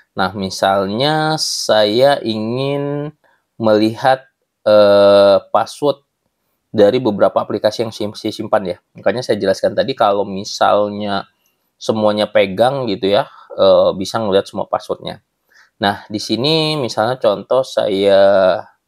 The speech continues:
coba yang belanja dot com ini, saya klik. Nah, nanti dia akan minta password lagi. Nah, password itu adalah password,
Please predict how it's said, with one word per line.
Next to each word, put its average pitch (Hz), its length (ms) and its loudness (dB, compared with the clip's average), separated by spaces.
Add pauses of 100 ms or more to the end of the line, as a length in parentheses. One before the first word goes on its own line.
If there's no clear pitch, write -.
(180)
coba 98 240 0
yang 95 320 -4
belanja 92 320 2
dot 90 240 -4
com 95 240 -2
ini, 110 320 -10 (320)
saya 101 240 0
klik. - 320 -4 (320)
Nah, 113 160 -2
nanti 165 240 -2
dia 180 240 2
akan 160 80 -2
minta 135 240 -2
password 127 400 -2
lagi. 113 160 -2
Nah, 117 160 -8
password 123 400 0
itu 160 160 0
adalah 143 160 0
password, - 400 -4